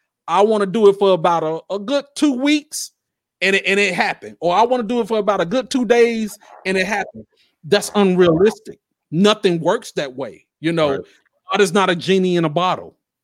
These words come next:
Speaker 1: you
Speaker 2: Mm.
Speaker 1: know, and he, and he's not a microwavable God that, "Oh, what, what, about five minutes it say on these instructions and my blessing will be ready?" <laughs> You know?
Speaker 2: Right.
Speaker 1: We, we, we do that. And I want, and one thing I wanna say too,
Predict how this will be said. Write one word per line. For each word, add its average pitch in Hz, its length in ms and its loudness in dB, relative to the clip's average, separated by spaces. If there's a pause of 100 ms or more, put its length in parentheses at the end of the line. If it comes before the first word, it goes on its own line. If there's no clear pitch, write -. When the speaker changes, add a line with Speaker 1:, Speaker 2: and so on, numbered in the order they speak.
(280)
Speaker 1:
you 156 120 -2
Speaker 2:
Mm. 165 40 0
Speaker 1:
know, 131 320 -2 (380)
and 170 140 2
he, 196 240 2
and 165 160 0
he's 185 140 -2
not 185 180 2
a 165 60 0
microwavable 175 880 0
God 147 280 2
that, 131 220 -4 (360)
"Oh, 185 160 4
what, 147 300 2
what, 156 160 -6
about 131 300 -4
five 220 320 2
minutes 247 320 4
it 254 100 -6
say 254 260 0
on 247 200 2
these 247 200 -2
instructions 254 760 -4 (320)
and 185 120 2
my 185 160 2
blessing 208 480 0
will 214 100 2
be 220 180 0
ready?" 254 420 2 (100)
<laughs> - 200 -10
You 285 140 2
know? - 340 0 (240)
Speaker 2:
Right. 123 400 2 (640)
Speaker 1:
We, 269 360 -8
we, 262 260 -6 (160)
we 247 140 4
do 277 320 4
that. 139 280 2 (500)
And 226 320 4 (220)
I 233 140 4
want, 233 260 -4
and 202 220 4
one 285 160 0
thing 247 160 -4
I 226 80 0
wanna 226 240 -4
say 208 220 -4
too, 226 340 -8